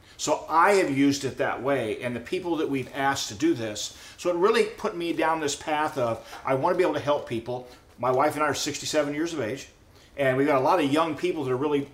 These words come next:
brainiacs. Dalton and Dylan run our, um, our manufacturing and all of the plant, all of the high-end stuff. Don't ask me how they get from oils.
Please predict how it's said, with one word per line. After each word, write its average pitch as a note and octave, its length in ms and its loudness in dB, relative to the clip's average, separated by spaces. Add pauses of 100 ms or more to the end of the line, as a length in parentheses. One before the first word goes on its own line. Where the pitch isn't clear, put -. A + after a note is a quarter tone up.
brainiacs. C3 720 -4
Dalton D#3 340 4
and D3+ 140 -2
Dylan B2+ 380 0
run C3+ 200 2
our, B2 320 0 (300)
um, A2 540 0
our A2+ 180 -4 (180)
manufacturing C#3 760 0
and A2+ 160 -6
all C3+ 280 4
of B2+ 60 -2
the B2+ 80 -4
plant, C3 380 -2
all C#3 260 2
of B2+ 140 -2
the A#2 160 0 (220)
high-end C#3+ 460 0
stuff. C#3 320 0 (140)
Don't C#3 160 2
ask D3 240 -4
me C#3+ 100 -2
how C#3 160 2
they C#3 140 2
get C#3+ 240 0
from B2 180 -4
oils. C#3 600 0